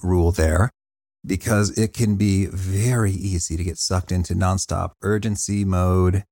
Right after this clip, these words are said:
firefighting mode, and it becomes more like ninety-six percent, four percent if you don't proactively think about the calendar and the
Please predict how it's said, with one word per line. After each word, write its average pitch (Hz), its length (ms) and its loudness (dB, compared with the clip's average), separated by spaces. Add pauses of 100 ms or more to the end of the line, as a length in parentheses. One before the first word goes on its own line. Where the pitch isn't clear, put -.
(200)
firefighting 92 760 2
mode, 82 500 4 (340)
and 92 180 0
it 90 120 0
becomes 95 320 2
more 92 160 2
like 85 180 0
ninety-six 85 500 -2
percent, 82 400 -4
four - 200 -4
percent 82 420 -2
if - 140 -6
you 92 100 2
don't 80 320 -2
proactively 87 840 0 (280)
think 139 280 0 (120)
about 113 300 -4
the - 80 -12
calendar 160 680 0 (160)
and 90 500 2 (100)
the 78 440 0